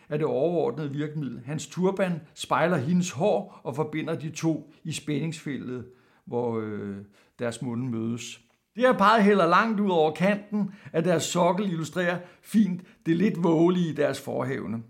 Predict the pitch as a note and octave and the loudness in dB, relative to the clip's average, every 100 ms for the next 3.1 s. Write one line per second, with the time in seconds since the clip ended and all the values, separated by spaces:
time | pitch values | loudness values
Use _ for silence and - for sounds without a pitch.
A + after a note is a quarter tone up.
0 | - _ _ _ C#3+ D#3 D3+ D#3+ D3+ D#3 | -20 _ _ _ -2 0 0 0 -2 -4
1 | E3+ G3+ G3 F3+ F3+ G3+ E3 F3+ - C#3+ | -4 0 2 2 2 0 -2 -4 -4 -6
2 | D3 C3+ D3 E3+ G3 F3+ C#3 C3 G#3+ B3 | -6 -6 -4 2 4 4 0 2 4 4
3 | - | 0